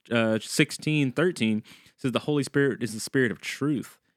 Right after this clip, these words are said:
that he will lead you and guide you into all truth. And so it's not always gonna be a super smooth process and a really easy road to go down,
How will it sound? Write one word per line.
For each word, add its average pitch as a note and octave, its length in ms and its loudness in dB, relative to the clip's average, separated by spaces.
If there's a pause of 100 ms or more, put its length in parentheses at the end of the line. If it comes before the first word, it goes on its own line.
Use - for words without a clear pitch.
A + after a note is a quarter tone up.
(280)
that A#2 80 -4
he A2 80 0
will G#2 180 0
lead D3 340 2
you A2 180 2
and G2+ 260 -4
guide D3+ 380 0
you C#3 140 -2
into G#2+ 120 -2
all F#2+ 220 -8
truth. - 360 -14
And A2+ 120 -8
so C#3 160 2
it's C#3 140 0
not D#3+ 160 2
always B2 180 6
gonna A#2 140 2
be A2 100 4
a G2+ 60 2
super - 260 0
smooth G#2+ 320 0
process B2+ 500 -4
and G#2 120 -2
a G2+ 240 -6
really A2 240 -2
easy G#2+ 240 0
road G#2 160 2
to F#2+ 60 -6
go F#3 160 0
down, A2 260 2